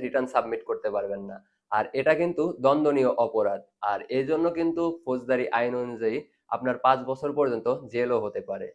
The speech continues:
তাই অবশ্যই রিটার্ন সাবমিট করার আগে এই আয়কর আইন সম্পর্কে যার একটু ধারণা আছে, তার কাছ থেকে আপনিও একটু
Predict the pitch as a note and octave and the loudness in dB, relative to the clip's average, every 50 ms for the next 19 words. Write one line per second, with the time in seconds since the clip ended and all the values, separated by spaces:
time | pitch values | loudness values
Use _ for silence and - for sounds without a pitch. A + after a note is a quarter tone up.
0 | _ _ _ - - C3 C#3+ - - C#3+ D3+ D3+ F#3 F3+ - - D3+ C#3+ - - | _ _ _ 0 2 4 4 6 8 8 8 8 6 2 4 4 6 6 6 2
1 | C#3+ - B2 C3 C3+ D3+ D#3 D3+ - - D3 C3+ B2 C#3 D3 D3+ D3 - - D3 | 0 -2 -2 4 6 6 6 6 6 6 6 6 6 4 -2 -2 -2 0 2 6
2 | C#3+ C#3+ C#3 C3 A#2+ A2 A2+ B2 C#3+ - - _ _ _ _ - A2+ A2 A2 - | 6 6 8 6 4 4 4 0 0 -2 -6 _ _ _ _ 2 4 4 4 2
3 | - - A#2+ B2 C3 B2+ C3+ C#3 C3+ - - B2+ C3 C3 C#3 C3+ - C#3+ C3 B2+ | 2 4 4 4 4 4 4 4 4 6 4 4 4 2 0 -4 -4 -4 -2 -2
4 | B2+ B2+ C3 C3+ C3+ C#3 C3 A#2+ A#2+ A#2 B2 B2 - C3 A#2+ A2+ G2+ G#2+ A#2 A#2+ | 2 2 0 2 2 -2 0 2 4 4 2 0 -2 -6 -6 0 2 2 2 2
5 | B2 B2+ A#2 A2+ - - A2+ A#2+ - - - - B2+ C3 C3+ C3+ C#3+ D3 - - | 2 2 2 0 0 0 -2 -2 -2 -2 -4 -4 -2 -2 0 -2 -2 -2 -4 -14
6 | - D3+ D3+ D#3 D3+ - - C3+ C3 - D3 D3 D3 D3 D3 - | -14 -10 -6 -6 -4 0 0 -2 0 0 2 2 2 2 2 -2